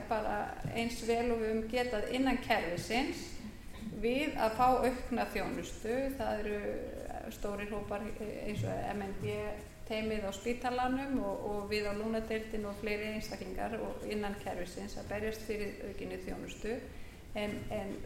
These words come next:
því miður, þá hefur þetta farið eins og heitur bolti hérna á milli í kerfinu, eh, félags- og, og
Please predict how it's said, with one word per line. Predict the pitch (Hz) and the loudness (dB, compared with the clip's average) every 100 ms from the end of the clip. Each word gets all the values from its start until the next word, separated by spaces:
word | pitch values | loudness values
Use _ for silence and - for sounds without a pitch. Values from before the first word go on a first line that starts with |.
| - - - - - | -8 -10 -8 -10 -4
því | 269 | 2
miður, | 254 226 196 214 220 | 4 4 2 0 0
þá | - 233 | 0 2
hefur | 240 233 220 | 4 2 2
þetta | 226 220 | 0 4
farið | 226 214 214 | 4 4 0
eins | - | 0
og | 214 | 0
heitur | 214 - 202 - - - | 0 0 -2 -2 -6 -2
bolti | 220 208 - 208 214 | 2 2 2 2 4
hérna | 220 214 208 | 2 2 2
á | 208 | 2
milli | 202 208 190 190 190 | -2 -2 0 0 -2
í | 208 190 | -4 0
kerfinu, | 208 190 185 185 185 202 - - - - - - - - - | 0 2 0 -2 -2 -4 -6 -12 -10 -10 -8 -8 -8 -8 -6
eh, | - - - - - - - - | -6 -4 -8 -8 -10 -10 -10 4
félags- | 220 208 196 - - - - - - | 4 6 4 2 -2 -4 -4 -6 -6
og, | 185 - - - 92 | -2 -2 -2 -4 -2
og | 90 90 | -2 -2